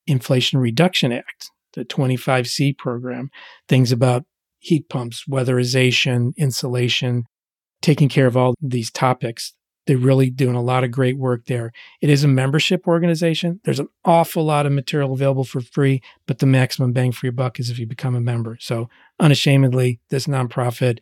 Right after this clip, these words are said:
I'm on the board of, I'm asking you to take a look at joining, becoming a member of that. Speaking of value, there's actually a job board available. You can look at,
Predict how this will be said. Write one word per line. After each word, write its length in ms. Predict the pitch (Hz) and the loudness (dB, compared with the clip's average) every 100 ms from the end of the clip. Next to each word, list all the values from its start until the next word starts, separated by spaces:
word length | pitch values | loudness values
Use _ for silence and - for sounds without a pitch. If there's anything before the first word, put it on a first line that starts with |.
| - _ _ - | -10 _ _ -4
I'm 120 | 127 | -2
on 120 | 123 | 0
the 40 | 120 | 0
board 280 | 131 131 | 4 6
of, 180 | 127 123 - - | 4 2 -4 0
I'm 140 | 143 | 2
asking 260 | 123 - 123 | 2 -2 -8
you 60 | |
to 40 | 117 | -6
take 160 | 123 | -6
a 40 | 120 | -6
look 200 | 120 117 | -6 -6
at 80 | 110 | -6
joining, 440 | 127 123 120 117 - _ | -2 0 0 -2 -6 _
becoming 400 | - 127 139 123 | -10 -4 -2 -2
a 40 | 120 | -2
member 340 | 120 120 120 | -4 -6 -8
of 60 | 120 | -8
that. 220 | 120 143 _ _ _ | -10 -14 _ _ _
Speaking 480 | - 180 160 151 127 - _ - | 0 0 2 0 -2 -6 _ -6
of 260 | 156 117 120 | -4 -4 -8
value, 680 | 131 139 147 175 131 123 147 - | -4 0 4 4 2 0 -2 0
there's 220 | 139 151 | 0 2
actually 300 | 170 - 156 | 0 0 0
a 100 | 139 | 0
job 400 | 127 160 233 - | -2 -4 -4 -6
board 280 | 135 127 127 | -8 -8 -6
available. 400 | 120 123 123 127 | -4 -4 -2 -2
You 100 | 127 | 0
can 180 | 139 | 2
look 160 | 139 - | 2 2
at, 160 | 147 | 0